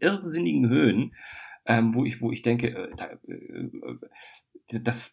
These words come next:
das Vertrauen in, in, in so etwas Virtuellem, was man nicht greifen kann, wo man denkt,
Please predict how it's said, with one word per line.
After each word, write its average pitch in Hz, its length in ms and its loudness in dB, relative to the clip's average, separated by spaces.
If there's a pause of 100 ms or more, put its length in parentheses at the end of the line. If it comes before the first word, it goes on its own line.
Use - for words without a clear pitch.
das - 180 -4
Vertrauen 123 600 2
in, 117 160 4
in, 117 240 4
in 120 120 6
so 120 80 2
etwas 117 380 0
Virtuellem, 107 560 2
was 101 140 -2
man 117 80 6
nicht 120 160 2
greifen 127 440 4
kann, 117 220 4
wo 123 80 4
man 127 160 6
denkt, 127 260 6